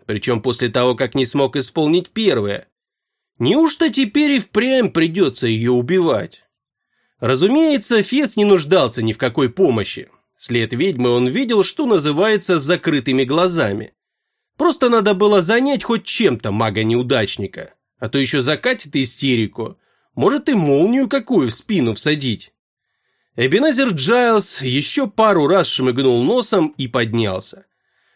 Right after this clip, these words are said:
Правда, отвести взор от валявшихся на размокшей земле обломков ангеранового посоха он смог далеко не сразу.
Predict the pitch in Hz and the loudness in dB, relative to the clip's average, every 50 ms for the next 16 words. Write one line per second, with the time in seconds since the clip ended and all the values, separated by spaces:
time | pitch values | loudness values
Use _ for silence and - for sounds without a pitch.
0 | _ _ _ - 226 277 311 254 233 294 269 208 - 214 220 226 - - - 254 | _ _ _ 0 2 2 2 2 2 2 2 2 0 0 0 0 -2 -2 -2 -2
1 | 247 208 165 131 139 226 269 240 175 135 113 - 120 120 123 127 123 113 - - | 0 0 0 0 2 2 4 4 4 2 2 0 0 0 0 0 0 -2 -2 -4
2 | 117 - - 120 117 120 123 127 120 120 139 143 131 131 - 131 117 113 110 127 | -4 -2 -2 0 0 2 2 0 0 0 0 0 0 -2 -2 -2 -2 0 0 0
3 | 123 135 143 131 117 110 110 107 120 127 165 160 143 - 127 110 - - 127 123 | 0 2 2 2 2 2 0 0 0 0 0 0 0 -2 -4 -4 -4 -2 -2 -2
4 | 120 107 120 135 147 139 123 120 120 113 113 117 120 120 - - 254 277 262 - | -2 0 0 0 2 2 2 2 2 0 0 0 -2 -2 -2 -2 -2 -2 0 0
5 | 247 240 - 247 240 233 214 - _ _ _ _ _ _ _ _ - 131 202 285 | -4 -4 0 0 0 0 0 -4 _ _ _ _ _ _ _ _ 0 0 2 2
6 | 294 269 - - 190 170 170 208 269 240 214 190 185 180 156 143 127 113 - 143 | 0 -2 -2 -2 0 2 4 2 2 0 -2 0 2 2 2 0 -2 -2 -2 0
7 | 139 135 135 139 - - - 143 143 135 123 117 113 101 107 104 104 - | 0 2 0 0 -2 -4 -2 0 2 2 2 0 0 -2 -4 -6 -6 -8